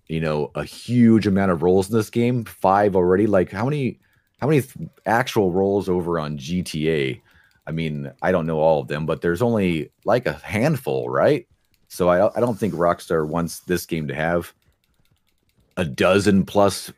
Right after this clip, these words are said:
different roles that you can be working on all at one point. I,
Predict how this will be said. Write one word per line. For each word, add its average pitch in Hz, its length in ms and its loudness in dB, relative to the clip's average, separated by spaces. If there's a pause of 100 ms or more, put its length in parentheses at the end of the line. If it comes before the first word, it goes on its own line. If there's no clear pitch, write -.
(160)
different 98 300 0
roles 90 380 2
that 90 100 2
you 87 140 -2
can 80 420 -4 (180)
be 90 120 -4
working 85 360 -2
on 92 140 0
all 90 100 0
at 80 60 -2
one 87 180 -2
point. 95 280 -2
I, 71 100 -2